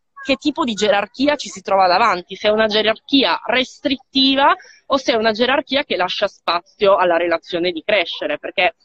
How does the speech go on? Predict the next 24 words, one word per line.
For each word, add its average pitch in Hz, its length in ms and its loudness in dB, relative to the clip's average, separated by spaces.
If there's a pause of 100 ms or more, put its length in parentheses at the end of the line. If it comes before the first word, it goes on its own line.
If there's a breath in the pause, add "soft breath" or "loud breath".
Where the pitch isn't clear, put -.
(140)
nel 220 180 0
momento 247 400 2
in 247 120 -2
cui 226 320 4 (300 loud breath)
la 202 120 2
gerarchia 214 480 2
lascia 208 260 0
spazio 220 600 0
all'altra, 196 540 4
alle 208 200 4
altre 233 260 2
relazioni 226 500 -2
di 190 140 -6
crescere 220 440 0
e - 20 0
di 190 120 -4
esistere, 196 540 2
non 190 160 0
c'è 208 160 -2
nessun 240 340 2
tipo 202 220 -2
di 180 100 -2
problema, 185 540 0
semplicemente 202 720 0